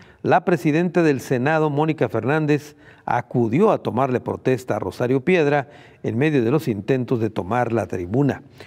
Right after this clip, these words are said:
Por su parte, los priistas, en voz de Jorge Carlos Ramírez Marín, clamaban que se debería reponer el proceso totalmente desde el principio y ni siquiera se debería pensar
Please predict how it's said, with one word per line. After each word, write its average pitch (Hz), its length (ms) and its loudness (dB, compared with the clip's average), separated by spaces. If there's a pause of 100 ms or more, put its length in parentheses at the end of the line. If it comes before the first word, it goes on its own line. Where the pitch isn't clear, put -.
(320)
Por 208 140 2
su 147 160 -6
parte, 156 320 2
los 123 140 0
priistas, 143 520 0
en 110 140 -2
voz 151 180 2
de 123 80 0
Jorge 143 400 -2
Carlos 147 360 0
Ramírez 117 360 0
Marín, 139 380 0 (420)
clamaban 156 540 0
que 143 160 0
se 131 160 -2
debería 123 420 2
reponer 143 440 0
el 127 100 0
proceso 131 640 -2 (400)
totalmente 180 840 2
desde 151 240 2
el 139 60 0
principio 127 680 0 (340)
y 156 120 0
ni 175 140 4
siquiera 175 520 2
se 139 160 0
debería 117 460 2
pensar 131 520 -2